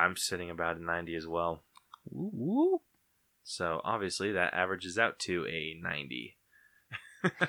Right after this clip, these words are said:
Speaker 1: Uh, so that brings our final All Bros grade for Knives Out to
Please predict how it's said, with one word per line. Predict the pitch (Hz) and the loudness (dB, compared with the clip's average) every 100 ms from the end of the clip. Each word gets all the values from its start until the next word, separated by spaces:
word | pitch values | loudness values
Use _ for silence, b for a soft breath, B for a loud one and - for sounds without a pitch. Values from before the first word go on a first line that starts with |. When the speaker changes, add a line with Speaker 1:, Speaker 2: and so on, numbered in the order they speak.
| 180 156 185 - 170 - 147 B B B B B | 0 2 2 2 -2 -2 -8 B B B B B
Speaker 1:
Uh, | 101 92 85 80 | 4 6 6 4
so | - - - - 156 104 101 127 151 101 | 2 2 2 6 8 10 10 6 0 2
that | 117 127 | 6 6
brings | 120 113 107 98 | 6 6 6 8
our | 98 98 - | 10 12 10
final | - 131 127 104 98 | 8 10 10 10 8
All | 98 113 113 | 8 10 10
Bros | 107 107 101 101 95 92 - 104 | 10 12 12 10 8 4 0 -6
grade | 101 95 92 98 123 | 4 6 8 6 2
for | - - 98 | 0 2 4
Knives | 87 95 110 95 101 | 4 6 6 6 6
Out | 104 90 104 - - | 6 6 2 -4 -2
to | - 139 104 131 220 | 4 6 8 6 4